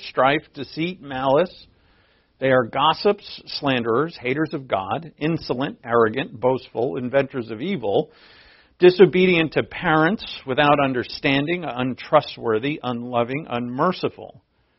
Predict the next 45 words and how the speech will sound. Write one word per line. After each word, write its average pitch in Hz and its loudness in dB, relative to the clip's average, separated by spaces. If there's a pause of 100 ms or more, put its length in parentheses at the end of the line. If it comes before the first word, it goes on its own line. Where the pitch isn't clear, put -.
(340)
And 127 -2
although 139 6
they 170 4
know 147 4
the 139 0
ordinance 113 0
of 107 -12
God, 107 -4
that 135 -8
those 135 4
who 123 -10
practice 135 -4
such - -4
things 123 -6
are 113 -4
worthy 113 -4
of 98 -14
death, 135 10 (540)
they 123 -8
not 147 4
only 135 2
do 123 -6
the 113 -10
same, 127 -2
but - -4
also 135 0
give 117 -8
hearty 110 -2
approval 113 -14
to 120 -18
those 104 -10
who 127 -14
practice - -14
them. 101 -20 (1040)
You 131 -14
see, 226 0
they're 208 0
even 196 -2
cheering 196 -6
others 165 0
on 180 -2
to 170 -12
do 180 -10
this. 120 -4 (200)
They 117 2